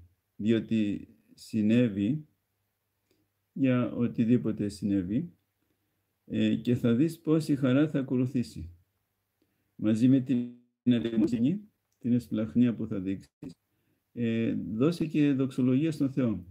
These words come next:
Ευχαρίστησε τον Θεό για αυτό που σε έκανε να λυπηθείς. Μια συκοφαντία, ένας διωγμός, ε, ε, ένας λόγος που έτσι σε πίκρανε". Στο βάθος, βέβαια,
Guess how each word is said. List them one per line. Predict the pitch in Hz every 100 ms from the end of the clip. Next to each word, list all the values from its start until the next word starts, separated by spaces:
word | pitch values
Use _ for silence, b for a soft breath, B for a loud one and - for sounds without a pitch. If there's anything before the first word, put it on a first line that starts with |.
| -
Ευχαρίστησε | 117 123 120 117 180 - 123
τον | 110 113
Θεό | 110 143 208 - _ _ _ _ _ -
για | 113 127 123 123
αυτό | 120 180 185
που | -
σε | 151 147 147
έκανε | 151 160 170 160
να | 156
λυπηθείς. | 143 139 143 131 117 - - _ _ _ _ _ _ _
Μια | - 123
συκοφαντία, | 123 123 127 123 127 120 101 90
ένας | 107 110
διωγμός, | 107 113 117 117 101 87 - _
ε, | 87 87 98 92 90 _ b b _ -
ε, | 127 113 110 - -
ένας | 123 123 120
λόγος | 120 139 139 101 85
που | - 104 98 98 98 98 - -
έτσι | 107 110 113
σε | - 107 104 117 - - - -
πίκρανε". | - 139 127 87 82 78 - _ _ _ _ _ _ _ _ _ _ _
Στο | - 131
βάθος, | 139 135 110
βέβαια, | 117 117 120 113 -